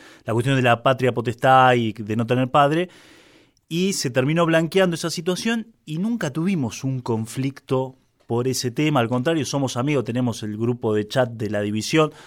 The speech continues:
por ahí hay temas que no tocamos, elegimos tocar otros temas,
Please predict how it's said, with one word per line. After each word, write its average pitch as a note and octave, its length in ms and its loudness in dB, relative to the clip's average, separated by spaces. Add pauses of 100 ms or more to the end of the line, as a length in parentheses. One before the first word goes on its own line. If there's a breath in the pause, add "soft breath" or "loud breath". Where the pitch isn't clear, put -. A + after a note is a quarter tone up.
(260 loud breath)
por A3+ 120 -2
ahí B3 80 4
hay G#3+ 80 2
temas F#3 260 4
que C3+ 100 -2
no C#3+ 120 2
tocamos, C#3 720 8 (100)
elegimos B2 640 -4 (240)
tocar C#3+ 400 0
otros D3+ 320 -4
temas, D3+ 380 -2